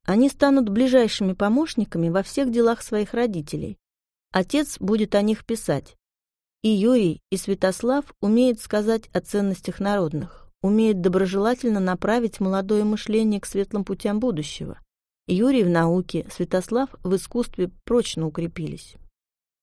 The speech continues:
До тысяча девятьсот семнадцатого года семейная жизнь четы Рерихов проходила в активных делах и заботах. Глава семейства в тысяча девятьсот шестом году стал директором рисовальной школы при Обществе поощрения художеств,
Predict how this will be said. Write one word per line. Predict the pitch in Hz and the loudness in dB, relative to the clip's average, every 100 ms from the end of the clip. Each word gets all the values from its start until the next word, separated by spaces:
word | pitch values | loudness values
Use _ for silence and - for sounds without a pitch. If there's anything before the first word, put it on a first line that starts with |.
| _ _ - | _ _ -4
До | 180 202 | 0 0
тысяча | - 285 - - | 0 -2 -4 -8
девятьсот | 208 220 247 226 | -6 -4 -4 -4
семнадцатого | - 220 220 220 - 190 | -2 0 0 -4 -6 -4
года | 196 277 254 - - | -2 0 0 -2 -4
семейная | - 208 226 220 202 196 | -4 0 2 2 0 -2
жизнь | 196 214 196 | 0 0 -2
четы | - 196 202 | -8 -4 0
Рерихов | 190 294 254 - 160 - | 2 0 -2 -6 -12 -10
проходила | - 196 214 214 285 262 | -8 -4 -2 0 2 2
в | 208 | 2
активных | 196 - 220 202 | -2 -2 -2 0
делах | 180 185 220 269 - - | 0 0 0 -2 -6 -6
и | |
заботах. | 214 233 185 151 - - - _ _ _ _ _ - | -2 -2 -2 -6 -8 -18 -20 _ _ _ _ _ 0
Глава | 190 214 214 240 | 4 4 4 2
семейства | - 233 285 311 - 170 151 | 2 2 2 0 -4 -6 -6
в | - | -8
тысяча | - 254 247 - | -2 -2 -2 -6
девятьсот | 190 208 196 202 - | -4 -4 -2 -4 -2
шестом | 202 - 196 185 | -6 -2 -2 0
году | 180 185 269 311 _ _ _ _ | 0 2 0 0 _ _ _ _
стал | - - 285 | -2 2 2
директором | 240 233 262 277 240 226 | 4 4 2 2 2 2
рисовальной | 220 - 220 226 226 214 | 2 2 2 4 2 2
школы | - - 277 262 | -2 0 2 2
при | 226 190 | 2 2
Обществе | 202 247 - 240 226 | 2 2 -2 -6 -6
поощрения | 214 214 - 226 233 226 | -2 -2 0 0 2 0
художеств, | - 262 202 156 143 - - | -2 0 2 0 -4 -14 -12